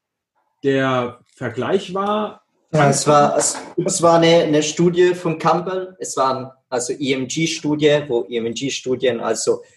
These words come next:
Speaker 2: man immer sehr, sehr vorsichtig sein muss, äh, einfach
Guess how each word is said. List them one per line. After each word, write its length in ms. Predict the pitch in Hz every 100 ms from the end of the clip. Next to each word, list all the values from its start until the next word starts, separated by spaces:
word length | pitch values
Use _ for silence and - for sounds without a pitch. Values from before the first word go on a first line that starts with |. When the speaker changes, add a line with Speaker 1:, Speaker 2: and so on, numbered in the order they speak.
| _
Speaker 2:
man 80 | 127
immer 180 | 131 135
sehr, 320 | - 156 143
sehr 180 | 139 143
vorsichtig 680 | - 156 - 147 - - -
sein 300 | 135 127 135
muss, 420 | 170 - - _
äh, 60 | 107
einfach 500 | 101 - 98 110